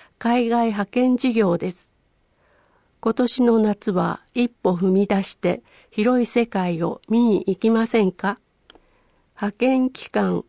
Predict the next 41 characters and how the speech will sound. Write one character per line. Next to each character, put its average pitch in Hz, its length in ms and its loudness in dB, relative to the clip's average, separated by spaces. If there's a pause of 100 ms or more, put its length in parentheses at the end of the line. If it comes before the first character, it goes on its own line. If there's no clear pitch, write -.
(160)
派 - 180 -4
遣 220 260 2
先、 - 520 -4 (800)
七 247 300 -2
月 247 280 0
二 254 200 2
十 196 220 0
八 175 280 -2
日 202 320 2
月 190 360 -4
曜 233 220 2
か 175 180 -4
ら 175 220 -6 (180)
八 247 340 -2
月 247 340 0
八 233 140 2
日 226 200 -2
金 240 340 2
曜 220 260 4
の 170 240 0 (320)
十 233 340 4
二 208 180 4
日 233 360 0
間。 165 360 -4 (1700)
オ 233 200 4
ー 262 40 0
ス - 100 -12
ト 247 200 0
ラ 226 140 2
リ 180 200 0
ア 170 160 -2 (380)
セ - 280 0
ン 254 80 0
ト 240 200 0
ラ 233 160 2
ル 226 140 0
コ 214 280 2
ー 208 40 0
ス - 140 -10
ト 202 160 0
市、 - 360 -2